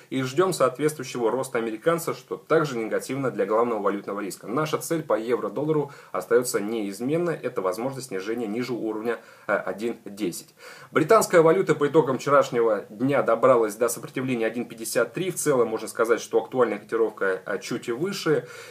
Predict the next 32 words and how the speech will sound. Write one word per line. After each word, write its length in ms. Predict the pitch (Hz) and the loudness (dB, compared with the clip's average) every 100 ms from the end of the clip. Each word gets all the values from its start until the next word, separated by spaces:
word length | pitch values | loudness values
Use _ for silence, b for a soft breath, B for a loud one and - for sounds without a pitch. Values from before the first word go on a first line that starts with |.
| B | B
Э, 220 | 107 104 | 0 0
вчера, 640 | - - 185 175 160 175 160 | 0 2 4 6 6 4 0
э, 80 | 120 | -6
после, 760 | - 151 151 135 139 127 117 104 | 0 2 2 0 0 2 0 -2
м, 280 | 107 104 98 | -10 -10 -6
практи-, 340 | 120 117 135 160 | -4 -2 -4 0
практически 480 | 131 131 156 - 123 | 2 2 0 -4 -4
трех 320 | 160 170 156 | 4 4 4
недель 440 | 135 135 135 101 | -4 -2 -2 -2
исключительно 560 | 110 - 127 151 139 127 | -6 -8 -6 -6 -2 -2
слабых, 640 | - 117 147 131 101 92 | -2 2 4 4 0 -4
э, 60 | 107 | -4
макроэкономических 920 | 117 123 120 110 127 175 - - 151 | -2 -2 -4 -6 -4 -4 -6 -8 -4
отчетов 520 | 127 - 147 - 107 - | -4 0 -2 0 -4 -4
вышел 480 | 117 135 135 110 - B B B - | -4 -4 -2 -4 -4 B B B 2
первый 400 | 156 139 117 110 | 6 6 6 2
релиз, 300 | 127 135 127 | 0 0 0
который 500 | 110 107 110 107 98 | -2 0 0 0 -2
больше 380 | 104 120 - 98 | -4 -4 -4 0
порадовал 480 | 123 151 170 160 | 2 4 2 0
трейдеров, 500 | 151 151 143 120 113 | -2 0 0 0 -2
это, 360 | 120 117 117 110 | 0 2 2 2
а, 180 | 107 107 | 0 -2
данные 320 | 135 143 135 | 0 0 -4
по 160 | 135 131 | -6 -4
промышленному 540 | 117 117 117 120 107 | -2 -2 -4 -8 -6
производству. 500 | 123 113 113 101 95 | -6 -4 -4 -4 -4
Отчет 340 | 98 - 120 - | -4 -2 -4 -6
показал 460 | - 110 107 104 | -6 -4 0 0
прирост 440 | 117 117 160 156 - | 0 0 0 -2 -6
этого 200 | 120 113 | -8 -6
сектора 520 | - 127 - 113 | -6 -8 -2 -2